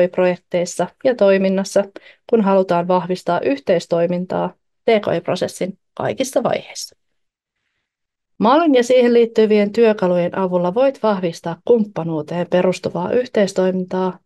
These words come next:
T K I-toiminnassa. Osallistuva T K I-kumppanuus on moninaisten toimijoiden, kuten tutkijoiden, kehittäjien, opettajien, opiskelijoiden, ammattilaisten, palvelun käyttäjien, kansalaisten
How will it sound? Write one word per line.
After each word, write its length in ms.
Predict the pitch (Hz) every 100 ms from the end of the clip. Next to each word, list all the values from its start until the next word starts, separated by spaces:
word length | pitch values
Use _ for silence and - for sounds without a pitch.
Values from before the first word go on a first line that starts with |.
| _
T 40 | -
K 360 | 175 - 208
I-toiminnassa. 720 | 196 175 175 196 190 185 - - _ _ _ _ _ _ _ _ _ _ _ _ _ _
Osallistuva 500 | 202 240 247 214 196
T 40 | 202
K 240 | 240 254 196
I-kumppanuus 560 | 175 185 185 175 180 185
on 180 | 202 190
moninaisten 760 | 214 285 302 208 185 - 180
toimijoiden, 800 | 196 196 190 180 175 - - 190 -
kuten 340 | - 156 160 _
tutkijoiden, 800 | - 311 - 302 294 285 285 294 -
kehittäjien, 960 | 190 202 214 220 220 214 214 226 226 -
opettajien, 880 | 185 185 180 - 180 185 180 180 - _
opiskelijoiden, 840 | 185 202 226 - 214 214 202 202 -
ammattilaisten, 840 | 226 214 190 180 180 175 - 185 -
palvelun 420 | 240 254 185 175
käyttäjien, 920 | - 190 233 233 262 254 262 269 277 -
kansalaisten 840 | - 254 240 240 233 233 233 240